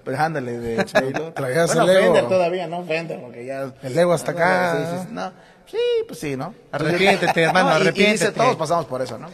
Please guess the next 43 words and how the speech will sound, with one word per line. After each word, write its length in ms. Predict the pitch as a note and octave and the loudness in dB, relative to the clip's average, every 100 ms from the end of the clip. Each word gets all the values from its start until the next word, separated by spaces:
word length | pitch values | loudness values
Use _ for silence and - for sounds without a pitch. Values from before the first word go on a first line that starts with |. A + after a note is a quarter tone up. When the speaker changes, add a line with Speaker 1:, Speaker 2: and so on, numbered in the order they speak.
| - | -6
Speaker 1:
Y 40 | D3 | 2
ya 140 | F#3+ | 2
decimos, 260 | F#3+ D#3+ D3 | 2 0 2
Speaker 2:
Ah, 60 | |
Speaker 1:
"No, 60 | - | 2
Speaker 2:
no, 60 | A#3 | 2
no 60 | F3+ | 2
Speaker 1:
pues 100 | D#3+ | 4
Speaker 2:
todos, 160 | D#3+ | 4
Speaker 1:
este". 140 | C#3 D3 | 4 -2
Speaker 2:
no 80 | D#3+ | -2
todos. 140 | D#3 | -2
Speaker 1:
Ay, 220 | D#3 D#3+ F#3+ | 0 0 2
ah. 1500 | G#3+ G#3 A3+ A#3+ - - F#4+ - - - - A3 - - G#3+ | 6 8 10 10 6 2 -4 -2 0 0 -2 -6 -6 -10 -8
Speaker 3:
Siempre 320 | - F#3 F#3+ | -2 2 2
con 80 | F3 | 2
los 80 | F3 | 0
pies 160 | F#3+ F3+ | 0 0
en 80 | D#3+ | 0
el 80 | D#3 | 4
piso. 300 | G3 A#3+ B3+ | 6 6 4
Speaker 1:
Hijo, 720 | B3+ A#3+ A#3 A#3 G3+ F#3 - - | 2 2 2 0 0 -4 -4 -10
este, 360 | B2+ B2+ A#2+ C3 | -12 -10 -10 -8
no, 200 | D3 E3+ | -4 -4
entonces 280 | D3+ E3+ D3+ | -4 -6 -6
cuando, 460 | C3+ B2+ A#2+ A#2+ - - | -10 -8 -10 -12 -16 -12
no, 140 | E3 A#3+ | -4 -2
o 40 | |
sea, 100 | G3 | -2
yo 180 | E3 G3 | -2 0
a, 80 | F#3 | 0
a, 320 | E3+ D#3+ D#3+ | 0 0 0
a 160 | - D#3 | 0 -2
lo 100 | D#3 | -2
que 60 | D#3+ | -6
voy 120 | G#3 | -6
es 100 | G3 | -6
que, 220 | G#3+ F#3+ - - - - _ _ | -8 -8 -14 -20 -20 -20 _ _
eh, 420 | C#3+ C#3 C3 A#2 - | -6 -4 -4 -8 -10
él 160 | C#3 D#3 | -10 -8
empezó 320 | F3+ D#3 D3+ | -8 -8 -8
a 60 | D#3+ | -10
cantar. 400 | D#3 B2+ D3 | -12 -10 -12